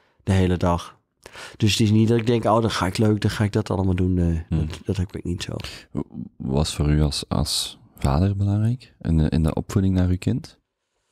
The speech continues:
Speaker 1: Dat er, dat er, dat er tijd en aandacht, nou ja,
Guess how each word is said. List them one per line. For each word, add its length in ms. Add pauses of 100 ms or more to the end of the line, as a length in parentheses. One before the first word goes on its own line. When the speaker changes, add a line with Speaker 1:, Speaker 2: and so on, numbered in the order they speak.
(760)
Speaker 1:
Dat 200
er, 120
dat 200
er, 120 (180)
dat 200
er 140
tijd 300
en 160
aandacht, 540
nou 360
ja, 100